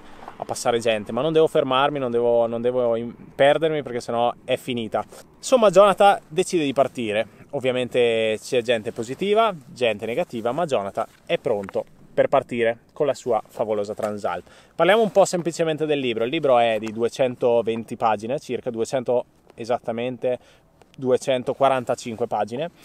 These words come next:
e è scritto molto bene, molto grande,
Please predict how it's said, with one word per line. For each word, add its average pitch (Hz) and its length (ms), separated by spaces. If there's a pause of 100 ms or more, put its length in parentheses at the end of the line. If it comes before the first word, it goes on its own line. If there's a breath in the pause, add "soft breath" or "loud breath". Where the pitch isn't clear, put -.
(180 loud breath)
e 120 560
è - 80
scritto 135 500 (280)
molto 120 260
bene, 110 320
molto 127 280
grande, 117 500